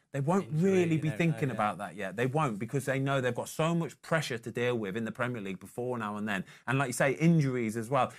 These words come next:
Speaker 1: It's probably that last month of the season where players start to really start to look at it, don't they? What, and think, "I need to, to make sure I'm looking after myself, I'm not going out drinking, I'm not having any late nights," 'cause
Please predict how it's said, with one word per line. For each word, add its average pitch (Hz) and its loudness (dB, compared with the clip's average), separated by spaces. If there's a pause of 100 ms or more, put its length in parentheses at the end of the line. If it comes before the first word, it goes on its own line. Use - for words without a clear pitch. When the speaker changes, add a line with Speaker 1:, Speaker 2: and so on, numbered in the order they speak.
(100)
Speaker 1:
It's 127 -2
probably 147 2
that 123 0
last 131 0
month 139 0
of 120 -4
the 123 -8
season 117 -2
where 113 2
players 107 0
start 101 0
to 110 -6
really 104 0
start 98 -2
to 98 -6
look 101 -8
at 90 -4
it, 87 -8
don't 95 -8
they? 90 -6
What, 87 -8
and 87 -12
think, 95 -8 (320)
"I 101 -8
need 110 -6
to, 113 -10
to 110 -10
make 95 -8
sure 101 -4
I'm 101 -2
looking 98 -8
after 123 -4
myself, 135 0
I'm 98 -4
not 101 -4 (260)
going 101 2
out 123 2
drinking, 127 -2
I'm 104 0
not 107 0
having 98 -2
any 98 -6
late 98 0
nights," 127 -4
'cause 117 -6